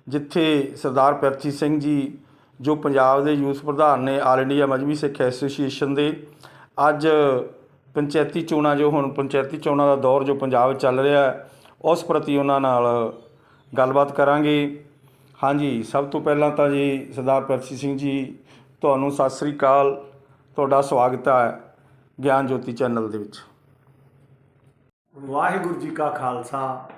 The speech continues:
Speaker 2: ਵਾਹਿਗੁਰੂ ਜੀ ਕੀ ਫਤਿਹ। ਦਾਸ ਪਿਰਥੀ ਸਿੰਘ, all ਇੰਡੀਆ ਮਜ਼੍ਹਬੀ ਸਿੱਖ ਵੈਲਫੇਅਰ ਐਸੋਸੀਏਸ਼ਨ ਯੂਥ ਪ੍ਰਧਾਨ ਪੰਜਾਬ।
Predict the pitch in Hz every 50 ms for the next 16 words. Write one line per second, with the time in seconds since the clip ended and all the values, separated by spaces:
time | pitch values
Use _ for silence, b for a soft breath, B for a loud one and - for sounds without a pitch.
0 | - - - _ - 127 120 131 143 151 170 170 165 139 143 135 113 110 123 120
1 | 123 127 123 120 117 - - 135 135 135 131 127 - - - - _ _ _ _
2 | _ 127 120 135 139 147 147 139 - - 143 135 131 - - 151 147 - 156 156
3 | 151 147 - - - - _ _ _ _ 127 139 143 147 151 151 151 143 147 151
4 | 143 131 127 127 127 151 156 170 160 - - - 139 123 123 139 165 170 160 170
5 | 151 151 135 - 147 135 - 147 135 135 - 143 139 131 - - - - _ _
6 | _ - 123 135 160 175 190 196 190 - - 175 160 165 151 135 127 - - 127
7 | 120 120 120 120 123 131 131 - -